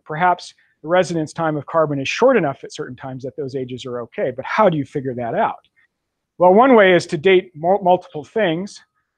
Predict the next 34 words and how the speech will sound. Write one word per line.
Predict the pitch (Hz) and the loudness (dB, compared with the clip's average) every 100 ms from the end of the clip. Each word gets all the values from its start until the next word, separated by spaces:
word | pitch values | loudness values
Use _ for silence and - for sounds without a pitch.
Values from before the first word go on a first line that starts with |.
| _ | _
you | 147 | -12
know, | 139 | -10
to | 139 | -10
double | 131 160 160 | 0 0 2
or | 143 139 | -2 -4
triple | 202 180 | -8 -8
date | 151 139 147 _ _ _ | -6 -4 -6 _ _ _
to | - 143 | -14 -12
see | - 165 | -6 -2
if | 143 151 | -2 -4
you | 135 | -6
get | 139 - | -6 -6
consistent | 135 - 147 131 135 | -14 -8 -8 -6 -4
ages. | 175 139 123 - - _ - | -2 -2 -8 -12 -20 _ -16
Um, | 139 127 117 - _ _ _ _ | -10 -10 -10 -14 _ _ _ _
I'm | 160 160 156 147 _ | 2 4 2 -2 _
working | 151 196 214 202 175 | 2 4 4 4 6
on | 156 151 | 4 4
this | 147 - | 0 -4
approach, | 147 - 160 - | -8 -2 -2 2
right? | 175 170 | 0 0
Today, | - 190 208 | -2 4 6
I'll | 196 180 | 6 6
only | 170 175 160 | 4 0 -4
show | - 170 | -2 -2
you | 156 | -2
some | 143 156 147 139 _ _ _ - | -6 -8 -8 -10 _ _ _ -10
ages | 147 135 135 | -8 -8 -10
from | - 147 127 123 | -8 -8 -8 -10
organic | 131 127 139 127 - | -14 -12 -10 -10 -16
matter | - _ _ _ _ _ _ - | -20 _ _ _ _ _ _ -20
and | 113 | -20
these | 110 | -20
things. | _ | _